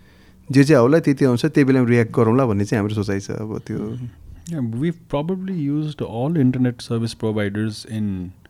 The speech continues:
Speaker 2: in our homes। अफिसमा त कति चेन्ज गरिरहेको हुन्छ।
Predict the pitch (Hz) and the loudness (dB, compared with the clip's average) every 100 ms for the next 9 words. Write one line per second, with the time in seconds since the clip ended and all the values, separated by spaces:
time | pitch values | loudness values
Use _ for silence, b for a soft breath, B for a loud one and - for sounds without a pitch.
0 | b b b b b _ - 107 98 92 | b b b b b _ -8 -6 -6 -6
1 | 90 87 - 101 95 90 107 135 135 135 | -10 -14 -16 -12 -10 -6 -2 0 2 2
2 | 135 123 78 87 101 110 - 104 101 107 | 0 -2 -10 -10 -8 -8 -8 -8 -8 -8
3 | - 117 113 104 101 101 98 90 98 104 | -8 -4 -2 0 0 0 -2 -2 -2 -2